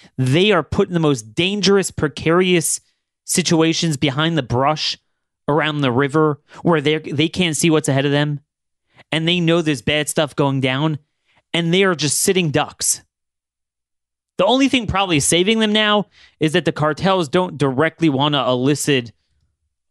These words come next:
the response that we should have, but we're not doing. So they don't want to push it, push their luck. But it doesn't take much to have one rogue guy to accidentally kill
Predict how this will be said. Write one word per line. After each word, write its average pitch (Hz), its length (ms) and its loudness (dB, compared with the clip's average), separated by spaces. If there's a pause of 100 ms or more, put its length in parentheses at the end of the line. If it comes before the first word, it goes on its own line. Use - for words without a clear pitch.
(160)
the 135 140 0
response 170 480 -2
that 135 160 -2
we 135 100 0
should 131 260 -2
have, 151 540 -4 (320)
but 139 100 0
we're 131 120 0
not 143 220 -2
doing. 165 440 -2 (640)
So - 160 -2
they 147 80 4
don't 165 140 0
want 151 200 -2
to - 60 -4
push 165 220 -2
it, 190 220 -4 (640)
push 170 200 -2
their 143 180 0
luck. 143 380 -2 (1800)
But 147 80 -2
it 143 80 -6
doesn't 190 240 0
take 151 240 0
much 165 300 0
to 147 80 0
have 131 100 -2
one 147 240 -2
rogue 143 240 2
guy 151 180 0
to 127 60 -2
accidentally 123 540 -2
kill 147 440 -2